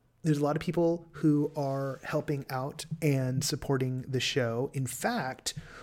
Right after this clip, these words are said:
we just had someone jump in, uh, very recently. We got a brand new supporter, and, um, oop, I'm gonna try and, and look up while we're talking here. Um, we had,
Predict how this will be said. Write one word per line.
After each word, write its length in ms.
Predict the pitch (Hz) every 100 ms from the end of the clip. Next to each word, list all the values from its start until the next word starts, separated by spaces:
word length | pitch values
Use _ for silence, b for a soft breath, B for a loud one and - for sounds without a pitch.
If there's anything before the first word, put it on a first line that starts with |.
| B
we 340 | 143 147 147 156
just 380 | 151 156 156
had 580 | - - 127 120 120 151
someone 600 | - - 120 110 110 123
jump 340 | 120 120 135 -
in, 420 | 123 104 107 156 - B B B -
uh, 300 | 131 120 117
very 340 | 123 127 123 117
recently. 480 | 113 - - 120
We 80 | 165
got 120 | 139
a 60 | 123
brand 340 | 120 117 131 131
new 120 | 131
supporter, 640 | - 156 - 113 120 190 B B B B _
and, 720 | 139 131 127 123 123 123 120 - b b b _
um, 640 | 131 123 120 117 117 120 120 - _ _
oop, 260 | 170 190 - B B -
I'm 60 |
gonna 120 | 131 120
try 220 | 139 120
and, 140 | 120 120
and 240 | 120 120
look 160 | 120 135
up 200 | 123 127
while 320 | 117 120 123
we're 120 | 123
talking 400 | 123 123 127 117
here. 300 | 110 113 147 B B B B B -
Um, 560 | 143 127 123 120 120 120 - _ - - - _ _ - 147
we 260 | 131 123 127
had, 600 | - 131 127 123 123